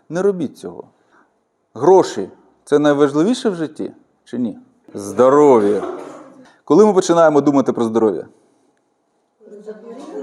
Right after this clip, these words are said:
Коли його нема. Для людини в двадцять років і від себе в сорок — це фантастика.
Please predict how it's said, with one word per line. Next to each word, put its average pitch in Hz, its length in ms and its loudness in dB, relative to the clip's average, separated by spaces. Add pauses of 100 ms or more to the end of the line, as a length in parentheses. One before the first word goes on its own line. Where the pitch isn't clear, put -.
(180)
Коли 147 300 6
його 151 240 6
нема. 135 480 2 (460)
Для 143 200 4
людини 160 440 4
в 135 80 0
двадцять 160 400 0
років 147 360 0
і 127 40 0
від 151 240 -2
себе 123 180 -2
в 117 60 -12
сорок — - 640 0 (300)
це - 100 -20
фантастика. - 580 -12